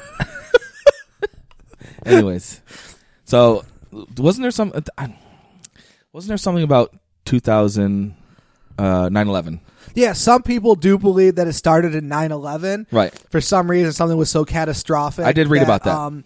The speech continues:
Speaker 1: Yeah.
Speaker 2: we did merge into a different reality. And then I saw other people, which I don't buy this one because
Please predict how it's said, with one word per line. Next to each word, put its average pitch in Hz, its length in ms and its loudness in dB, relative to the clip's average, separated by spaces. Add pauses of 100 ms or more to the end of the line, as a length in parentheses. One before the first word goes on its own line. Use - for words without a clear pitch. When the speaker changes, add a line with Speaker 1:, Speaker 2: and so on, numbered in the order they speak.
(100)
Speaker 1:
Yeah. 117 180 2
Speaker 2:
we 190 120 4
did 160 240 4
merge 156 540 0
into 156 260 0
a 151 40 2
different 143 320 -2
reality. 143 600 -2 (460)
And 165 80 2
then 185 80 4
I 185 40 2
saw 180 280 0
other 151 280 2
people, 156 340 0
which 156 160 -4
I 165 80 0
don't 175 180 2
buy 156 200 -2
this 147 260 -4
one 165 240 -4
because 147 480 -6